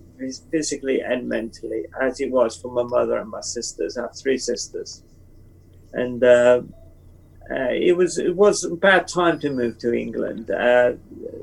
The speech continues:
there was, um, very low tolerance of foreigners, and not just, uh, black people, but also anybody,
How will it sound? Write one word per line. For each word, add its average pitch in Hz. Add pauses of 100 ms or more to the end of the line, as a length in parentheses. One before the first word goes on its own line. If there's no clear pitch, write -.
(340)
there 131
was, 135
um, 120 (680)
very 165
low 139
tolerance 127
of 117
foreigners, 120 (720)
and 123
not 135
just, -
uh, 117 (100)
black -
people, 117
but 120
also 120
anybody, 98